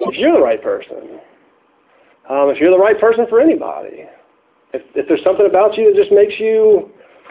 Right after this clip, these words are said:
not compatible, if there's just left in, in, in loneliness. Um, even, even,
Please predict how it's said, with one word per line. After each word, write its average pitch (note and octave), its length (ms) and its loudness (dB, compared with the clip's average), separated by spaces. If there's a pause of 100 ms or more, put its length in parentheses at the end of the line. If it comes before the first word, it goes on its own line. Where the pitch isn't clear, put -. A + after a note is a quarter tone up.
(220)
not F#3+ 220 0
compatible, F#3+ 640 2
if B2+ 80 -6
there's D#3 200 0
just E3+ 200 0
left F3 400 0
in, E3+ 160 4
in, D#3+ 240 0
in D#3+ 140 4
loneliness. D#3+ 480 0 (840)
Um, D3+ 300 -2 (240)
even, B3+ 460 0 (480)
even, B3 400 2